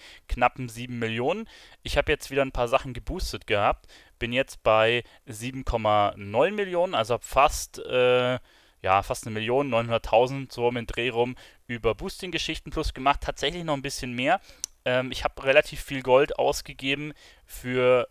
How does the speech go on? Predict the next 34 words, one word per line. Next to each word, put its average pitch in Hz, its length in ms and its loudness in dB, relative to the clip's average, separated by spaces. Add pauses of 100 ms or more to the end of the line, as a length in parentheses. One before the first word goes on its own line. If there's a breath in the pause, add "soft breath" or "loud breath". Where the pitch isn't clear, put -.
Raid-Materialien. 143 1000 2
Ich - 120 -8
war 117 80 4
ja 117 120 4
sehr 117 140 0
viel 120 200 -8
im 110 180 -8
Plus - 500 -2
raiden 127 580 0 (360 loud breath)
und 113 260 0
da 107 80 8
geht 104 160 0
natürlich 107 380 -6
einiges 95 320 -6
an 92 80 -12
Flask-Pots, - 920 0
äh, 107 100 -10
Buff-Food 113 800 -2
und 117 240 -10
Runen 147 480 -2 (240 loud breath)
tatsächlich 123 500 -4
drauf. 110 300 4
Deswegen, 123 580 -4 (300 loud breath)
ja, 95 320 4
haben 120 80 2
wir 120 100 4
da 110 140 6
wahrscheinlich 120 320 2
noch 117 100 0
einen 113 140 -8
Ticken 117 240 -6
mehr 120 160 2
gemacht. 123 480 4 (180)
Aber 104 260 -2